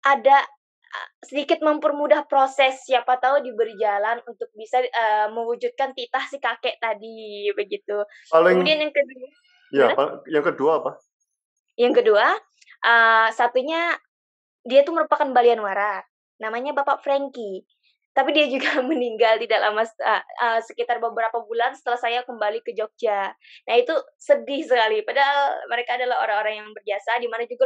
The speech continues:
Speaker 1: lumayan mempercayai saya untuk mengangkat kesenian atau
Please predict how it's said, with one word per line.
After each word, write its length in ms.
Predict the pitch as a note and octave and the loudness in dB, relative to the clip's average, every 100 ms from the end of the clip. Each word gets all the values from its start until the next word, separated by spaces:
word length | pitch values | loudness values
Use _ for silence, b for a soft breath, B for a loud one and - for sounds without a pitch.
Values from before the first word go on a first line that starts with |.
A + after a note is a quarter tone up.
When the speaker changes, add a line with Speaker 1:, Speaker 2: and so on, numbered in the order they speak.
| C#4 | 0
Speaker 1:
lumayan 480 | C4 C4 C#4 C#4+ D4 | 0 0 0 -2 -4
mempercayai 680 | C#4 - C#4 C#4 B3+ B3+ B3+ | -8 -4 -6 0 2 2 0
saya 400 | B3+ A#3 G#3+ A#3 - b b - | -2 -2 -2 -4 -8 b b -12
untuk 240 | A3+ A#3+ A3 | -8 -8 -6
mengangkat 400 | A3 G#3 G#3+ - _ | -4 -2 -2 -4 _
kesenian 480 | - C4+ C4+ B3 A#3+ | -2 2 2 2 0
atau 560 | - A#3 A#3 G#3+ G#3 | 0 2 2 2 0